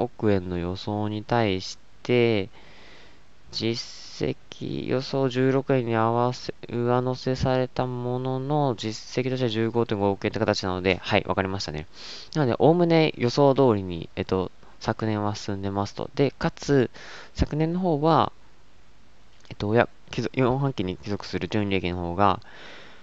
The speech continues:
えー、予想が、通期の予想が十三億円かな。第一クォーター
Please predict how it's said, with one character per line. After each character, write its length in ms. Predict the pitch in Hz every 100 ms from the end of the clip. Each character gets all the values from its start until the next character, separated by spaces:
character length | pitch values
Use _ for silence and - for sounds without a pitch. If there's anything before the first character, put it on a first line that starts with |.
| - -
え 200 | - 92
ー、 20 | 92
予 100 | 107
想 340 | 143 139 135
が、 300 | 156 151 - - - - - -
通 180 | 160
期 140 | 147 104
の 80 | 90
予 80 |
想 260 | 95 110 107
が 180 | 123 117
十 640 | - 104 104 107 107 107 104
三 500 | - - 104 107 107
億 640 | - 110 - - - 90 82
円 140 | 78 78 -
か 140 | -
な。 200 | 113 160 - - - - - - - - - - - - -
第 140 | 113
一 120 | 117 -
ク 100 | 117
ォ 80 | 95
ー 20 |
タ 140 | -
ー 120 | -